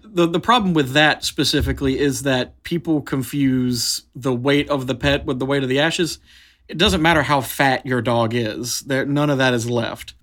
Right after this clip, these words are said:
Um, the only thing that is left is the bones. So it comes down to bone mass is, is how much the, uh, the ashes are gonna weigh. And it's, um, it's not actually ashes. The bones don't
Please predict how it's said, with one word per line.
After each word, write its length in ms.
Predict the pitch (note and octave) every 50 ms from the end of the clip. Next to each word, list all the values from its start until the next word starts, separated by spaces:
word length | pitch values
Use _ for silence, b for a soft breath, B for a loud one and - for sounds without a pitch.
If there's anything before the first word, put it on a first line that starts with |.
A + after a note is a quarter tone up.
| - _ _ _ _ _ _
Um, 220 | C3+ C3+ B2+ B2 A#2+
the 120 | B2 C#3
only 220 | D#3 F#3+ G#3 G3+ F#3
thing 180 | F#3+ F3+ E3
that 140 | D#3 D3+ C#3
is 160 | C3+ A#2+ B2
left 360 | C3 B2+ B2 A#2+ - - - - -
is 400 | C#3 B2 A#2 A#2 A#2 A2+ A2+ -
the 120 | C3 C3
bones. 640 | A#2 C3 A#2+ A2 F#2+ F2+ - D#2+ - - - - - _ b b b b b b b b
So 360 | - - C#3 B2+ B2 B2 A#2
it 360 | - B2+ A#2+ A2+ - _ _
comes 240 | - D#3 C#3 C3+ B2
down 260 | B2+ C3+ B2+ B2+ A#2
to 300 | A#2 - A#2+ A#2 A2+ A2+ - _ _ _ _ _ _ _
bone 400 | - D3 B2+ C3+ C#3+ C#3+ C3+ B2
mass 600 | A#2+ A#2 A2+ - G2 A#2+ A#2+ - - - - - _ _ _ _ _
is, 400 | - B2 A2+ A2+ A2+ A2+ - -
is 180 | - B2+ A#2+ A2
how 140 | A#2 B2 A#2+
much 320 | A#2 A#2 A2+ A2+ - -
the, 180 | B2+ B2 A#2 A2
uh, 220 | A2 - - - A#2 -
the 80 | - B2
ashes 340 | G#2+ A#2+ A#2 A2+ C3+ A#2
are 60 | A#2+ A#2
gonna 180 | B2 A#2 A#2
weigh. 280 | A#2 C3 C3 B2+ B2+ G#2
And 180 | A2+ A#2+ A#2
it's, 180 | A#2 A#2 A#2 -
um, 440 | C3 A#2+ A#2+ A#2 A2+ A2+ A2+ A2+ - _ _ _ _ _ _ _ _ _ _ _ _ _ - _ _
it's 100 | - -
not 140 | G3+ E3+ D3+
actually 340 | C3+ B2 - C3 B2+ -
ashes. 440 | - C3+ C3 B2+ - - B2+ A#2 A2+
The 100 | A#2 C3
bones 360 | A#2+ C3 C3 C3 C3 B2+ A#2+ B2+
don't 420 | B2+ C3 B2 A#2+ A#2 A#2 - -